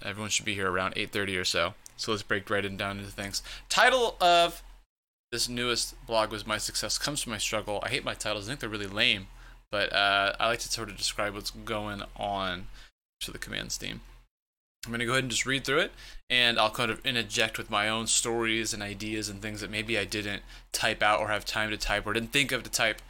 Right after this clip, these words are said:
at the time. And you all can chime in with your questions, comments, et cetera, et cetera, et cetera, and that will add sort of new content, sort of a new reason why you'd wanna watch,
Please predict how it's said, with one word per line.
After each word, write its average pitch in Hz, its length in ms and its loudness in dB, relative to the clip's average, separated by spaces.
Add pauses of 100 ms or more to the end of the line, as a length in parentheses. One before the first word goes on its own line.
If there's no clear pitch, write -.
(360)
at 123 220 4
the - 60 -14
time. 113 420 2 (480)
And 117 200 2
you 185 140 2
all 185 180 10
can 165 160 -4
chime 135 320 2
in 127 140 2
with 113 140 -4
your 117 80 -2
questions, 110 480 0
comments, 104 540 -4
et 107 100 -8
cetera, 104 260 -2
et 101 80 -4
cetera, 104 240 -2
et 98 80 -4
cetera, 151 340 2 (220)
and 110 80 -6
that 110 100 2
will 107 140 0
add 107 240 2
sort 107 140 -4
of 101 120 -8
new 113 140 -4
content, 107 560 -4
sort 107 120 -6
of 101 80 -8
a 101 40 -6
new 107 220 -10
reason 101 260 -6
why 98 200 4
you'd 101 120 4
wanna 98 220 0
watch, 95 420 4